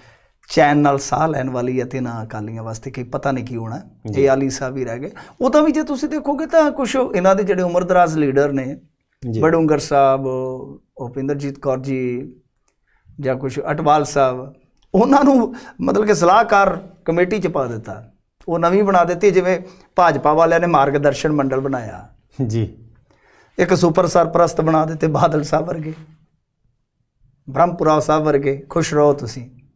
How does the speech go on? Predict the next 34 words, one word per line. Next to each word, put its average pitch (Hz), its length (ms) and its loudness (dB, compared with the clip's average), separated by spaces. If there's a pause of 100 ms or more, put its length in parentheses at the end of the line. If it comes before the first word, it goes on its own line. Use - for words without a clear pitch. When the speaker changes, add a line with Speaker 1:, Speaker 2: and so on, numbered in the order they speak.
(120)
Speaker 1:
ਘਰੇ 139 220 2
ਬੈਠੋ, 131 240 -4
ਆਨੰਦ 131 280 -4
ਲਓ, 127 180 -4
ਮੌਜਾਂ 117 320 -10
ਲਓ। 113 200 -14 (360)
ਸਰਪ੍ਰਸਤ 165 580 0
ਤਾਂ 151 140 -6
ਫਿਰ 110 100 -8
ਤੁਹਾਨੂੰ 113 280 -10
ਪਤਾ 110 220 -14
ਹੀ 117 120 -16
ਹੈ, - 120 -20 (260)
ਪ੍ਰਧਾਨ 120 300 -10
ਸਾਹਿਬ 107 260 -16
ਹੈਗੇ - 260 -20
ਆ। - 140 -20 (580)
ਤੋ 156 100 4 (460)
ਜੇ 180 140 0
ਤੁਸੀਂ 190 280 -2
ਦੇਖੋਗੇ 196 500 0 (1160)
ਤਾਂ 127 100 0
ਕੋਰ 160 340 -2
ਕਮੇਟੀ 160 380 -2
ਦੇ 175 100 0
ਵਿੱਚ 160 300 -4
ਕੁਛ - 320 -10 (180)
ਚਿਹਰੇ 143 280 4
ਆਏ 127 240 2
ਨੇ, 151 180 0 (760)
ਨਵੇਂ 135 260 -2
ਆਏ 139 180 2
ਨੇ, 143 220 -6 (1500)
ਤੇ 120 160 -4